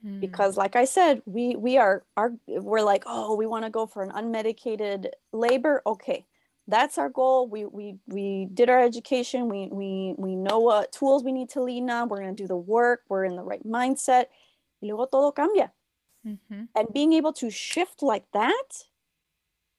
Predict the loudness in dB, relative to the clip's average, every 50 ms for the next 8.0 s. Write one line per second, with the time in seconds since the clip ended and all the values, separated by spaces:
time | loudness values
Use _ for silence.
0 | _ _ _ -2 0 2 2 2 0 -2 -4 -2 0 -2 0 2 2 2 2 0
1 | -2 -4 -4 -2 -2 -4 -8 -10 -12 -14 -10 -6 -4 -2 -2 -2 -2 -4 -6 _
2 | _ _ _ _ _ _ _ _ _ -2 0 2 2 2 0 -2 -2 0 0 2
3 | 4 4 2 2 0 -2 -6 -8 -6 -6 -6 -4 -4 -4 -4 -4 -2 -2 -2 -2
4 | -2 0 4 4 4 4 2 0 -2 0 _ 4 4 4 4 2 2 0 0 0
5 | -2 -4 -4 -2 0 2 0 0 0 -4 -6 -6 -6 -4 -4 -2 -4 -4 -4 -4
6 | -4 -4 -4 -6 -10 -16 -20 -16 _ -2 0 2 4 4 4 4 6 4 2 0
7 | -2 -8 -12 -12 -6 -4 -4 0 4 4 6 6 6 4 4 4 0 -6 -8 -8